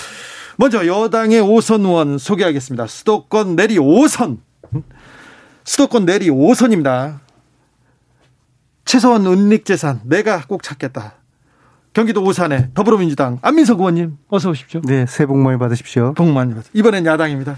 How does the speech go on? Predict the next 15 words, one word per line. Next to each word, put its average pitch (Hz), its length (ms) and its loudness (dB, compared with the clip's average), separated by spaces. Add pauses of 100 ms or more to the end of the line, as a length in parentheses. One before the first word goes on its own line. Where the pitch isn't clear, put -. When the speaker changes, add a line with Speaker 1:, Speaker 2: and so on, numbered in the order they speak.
(140)
Speaker 1:
자, 143 240 -14 (1080)
아, 196 220 0
영남권 269 580 4
내리 208 220 2
오선입니다. 127 840 -2
영남권 220 680 0
내리 147 160 2
오선 139 340 -2 (260)
아무나 233 300 2
할 196 100 -2
수 170 540 -6 (340)
있는 208 200 2
게 175 60 -2
아닙니다. 127 520 -4
그리고 190 340 -2